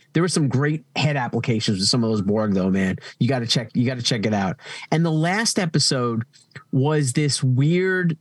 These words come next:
throwback to the original sixties, uh, Star Trek. And, and that's, that's all I can say about it without giving away too much.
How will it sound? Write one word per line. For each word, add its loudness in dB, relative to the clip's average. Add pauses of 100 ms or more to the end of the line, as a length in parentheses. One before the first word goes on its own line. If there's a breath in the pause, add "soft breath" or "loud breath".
(160)
throwback 0
to -4
the 2
original 0
sixties, -2
uh, -4
Star -2
Trek. -4 (320 loud breath)
And, -4
and 2
that's, -2
that's 0
all -2
I -2
can 0
say 0
about 0
it -2
without 0
giving 0
away -2
too 0
much. -2